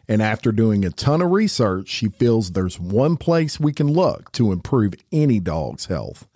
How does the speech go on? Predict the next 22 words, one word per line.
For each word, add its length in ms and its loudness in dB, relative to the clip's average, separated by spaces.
What 280 2
she 220 2
discovered 600 0
is 200 0
that 260 0
the 60 -2
way 280 2
many 360 4
dog 420 2
foods 380 -2
are 120 -6
made 600 2
can 200 -2
actually 540 0
create 600 -2
toxins 760 -2
that 200 -4
could 140 -6
be 140 -4
wrecking 680 0
our 240 2
dog's 580 -2